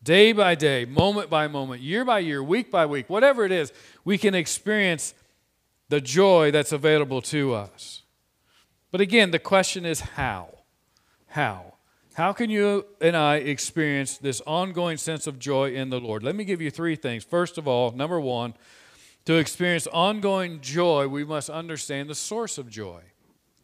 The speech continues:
To experience ongoing joy, we must understand the source of joy.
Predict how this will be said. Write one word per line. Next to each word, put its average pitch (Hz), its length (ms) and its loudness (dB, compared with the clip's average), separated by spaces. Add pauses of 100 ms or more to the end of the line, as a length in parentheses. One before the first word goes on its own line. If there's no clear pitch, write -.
(1200)
To 175 60 2
experience 185 540 -2
ongoing 240 680 -2
joy, 156 340 0
we 165 160 -2
must 165 240 -6
understand 180 640 -6
the 156 80 -2
source 196 400 -2
of 139 100 -8
joy. 113 440 -2